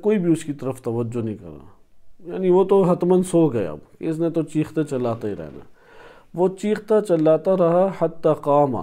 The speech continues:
دیکھا کہ کوئی توجہ نہیں ہے، غصہ نہیں دلا سکا جناب ذوالکفل کو،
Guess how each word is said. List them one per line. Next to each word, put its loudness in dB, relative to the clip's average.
دیکھا 2
کہ 2
کوئی 2
توجہ 2
نہیں 2
ہے، 0
غصہ -2
نہیں 4
دلا 4
سکا 0
جناب 0
ذوالکفل -4
کو، -6